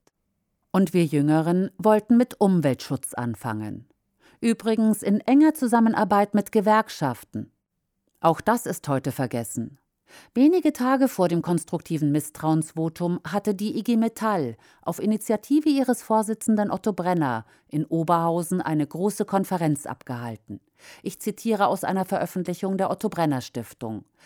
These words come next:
Zitat: „Die visionäre Tagung Aufgabe Zukunft, Qualität des Lebens wird Otto Brenners frühes Vermächtnis.“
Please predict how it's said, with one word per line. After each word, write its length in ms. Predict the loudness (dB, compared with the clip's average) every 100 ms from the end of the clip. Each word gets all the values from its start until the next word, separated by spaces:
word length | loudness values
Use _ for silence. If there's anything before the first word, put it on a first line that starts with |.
| _ -8
Zitat: 520 | -6 -4 -6 -6 -10 _ _ -20 -20 -8
„Die 100 | 0
visionäre 640 | 0 2 4 4 4 2
Tagung 560 | -2 -2 0 0 0 -2 -2
Aufgabe 600 | 2 2 0 0 2 0
Zukunft, 840 | -4 -4 -6 -4 -4 -4 -8 -18 -20 _
Qualität 760 | -2 0 0 -4 -2 -2 -4 -8
des 180 | -8 -4
Lebens 600 | -4 -2 -4 -6 -8 -18 -20 -20 -2
wird 280 | -2 0
Otto 260 | -4 0 0
Brenners 500 | 0 -2 0 -2 -4
frühes 440 | -10 -4 -2 -4
Vermächtnis.“ 880 | -4 -2 -2 -4 -10 -12 -10 -12 -18